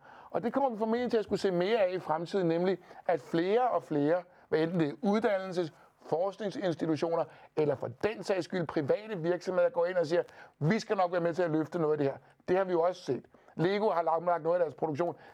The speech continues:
til at lave, lave visirer med, og sådan fremdeles. Vi kommer til at se mere og mere, at,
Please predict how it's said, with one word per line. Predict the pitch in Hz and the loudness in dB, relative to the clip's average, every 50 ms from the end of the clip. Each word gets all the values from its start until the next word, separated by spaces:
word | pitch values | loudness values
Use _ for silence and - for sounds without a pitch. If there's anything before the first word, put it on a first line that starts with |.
| - | -6
til | - 175 | -2 0
at | 170 165 151 | 0 0 2
lave, | 160 160 156 151 147 | 2 0 0 0 0
lave | 160 156 156 156 | 0 0 2 2
visirer | 151 170 156 - - - 196 185 185 175 151 151 | 2 0 0 0 0 -2 0 0 2 0 0 0
med, | 143 123 117 | 0 0 0
og | - - | 0 0
sådan | - 151 151 151 147 | -2 -2 -4 -2 -4
fremdeles. | 160 160 139 156 151 147 139 - - - - - | -4 -4 -2 -2 -2 -2 -4 -6 -8 -18 -14 -6
Vi | - 185 | -2 0
kommer | 208 202 190 | 0 0 0
til | 208 | -2
at | 196 - | -2 0
se | - 247 233 208 | 0 -2 -2 0
mere | 185 180 185 190 208 214 | -2 -2 0 2 2 2
og | 202 185 | 2 2
mere, | 170 165 175 185 175 - - - - - - _ - | 2 2 2 0 -2 -4 -12 -20 -20 -20 -18 _ 0
at, | - 160 151 | 0 0 0